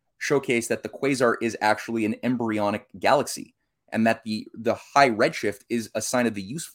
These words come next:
the youthfulness. And as the redshift lowers into a blue shift, it's a sign of the maturity, the matura-, the maturity of the galaxy, such that if you take that logic and you look at Andromeda, which we're told, you know, is, is blue shifted,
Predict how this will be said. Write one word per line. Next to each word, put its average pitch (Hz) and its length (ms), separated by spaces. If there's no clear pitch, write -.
the 110 140
youthfulness. 104 600
And 113 160
as 127 240
the 113 140
redshift 123 440
lowers 101 540
into 110 260
a 98 40
blue 156 260
shift, 78 320
it's 131 160
a 127 40
sign 151 300
of 123 100
the 120 60
maturity, 120 580
the 95 100
matura-, 113 360
the 110 300
maturity 120 420
of 107 120
the 101 80
galaxy, - 540
such - 320
that 143 120
if 127 100
you 135 60
take - 300
that 107 180
logic 156 300
and 113 80
you 117 80
look 131 140
at 110 60
Andromeda, 104 600
which 131 180
we're 123 120
told, 131 360
you 113 60
know, 113 220
is, 95 220
is 107 120
blue 120 280
shifted, 156 460